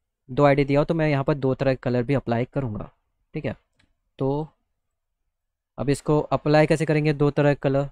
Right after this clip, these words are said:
जैसे कि अभी मैं कलर्स में जा-, जाता हूँ यहाँ पर मटेरियल्स के लिए, और यहाँ पर जाते हैं हम लोग मल्टी ऑब्जेक्ट में जाता हूँ मैं, मल्टी ऑब्जेक्ट ले लेता हूँ मटेरियल यहाँ से, कीप ओल्ड मटेरियल कर लेता हूँ, यानी कि जो ये वाला मटेरियल वो इसके ऊपर अप्लाई हो गया, यहाँ पर आ गया। फिर एक, इसका एक और कॉपी बना लेता हूँ,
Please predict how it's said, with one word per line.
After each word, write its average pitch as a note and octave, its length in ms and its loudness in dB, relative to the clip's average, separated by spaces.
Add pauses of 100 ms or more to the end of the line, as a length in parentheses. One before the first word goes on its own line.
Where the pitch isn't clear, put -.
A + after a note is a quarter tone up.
जैसे B2+ 260 -2
कि C3+ 60 -2
अभी B2 140 -2
मैं B2 160 -2
कलर्स B2+ 340 -2
में B2+ 100 -2
जा-, A#2+ 200 -4
जाता B2 300 -6
हूँ A#2 80 -2
यहाँ A2+ 140 -4
पर B2+ 180 -10 (1200)
मटेरियल्स A#2+ 380 -6
के - 100 -8
लिए, A#2+ 180 -6 (960)
और A#2+ 240 -2
यहाँ C3 220 -2
पर D3+ 140 0
जाते C#3+ 240 2
हैं C#3+ 80 2
हम C#3 80 0
लोग D#3 100 -2
मल्टी C3 320 0
ऑब्जेक्ट B2 260 0
में C3 60 0
जाता B2+ 220 0
हूँ B2+ 100 -2
मैं, C3+ 160 -4 (1000)
मल्टी C#3 360 0
ऑब्जेक्ट C3+ 460 0
ले B2+ 60 0
लेता B2 180 -2
हूँ C3 100 -2
मटेरियल B2+ 320 -2 (240)
यहाँ A#2+ 160 -4
से, C#3+ 180 -10 (640)
कीप D#3 200 -4
ओल्ड D3+ 180 4
मटेरियल D3 240 0
कर D3 100 -2
लेता C#3 220 -2
हूँ, D3 160 -2 (420)
यानी C3 120 -2
कि D3 60 0
जो D#3+ 140 0
ये E3 140 4
वाला E3+ 160 6
मटेरियल E3 220 2
वो D3+ 160 0
इसके - 160 -4
ऊपर C#3 80 2
अप्लाई C3 260 2
हो C3 120 0
गया, C#3 160 -2
यहाँ B2+ 240 -4
पर C3 120 -4
आ B2+ 80 0
गया। C3 160 -4
फिर - 640 -6
एक, D3 120 0
इसका D#3+ 260 0
एक D#3 120 2
और C#3+ 260 -2
कॉपी C#3 260 -2
बना C3 180 0
लेता C3 180 -2
हूँ, D3 180 -6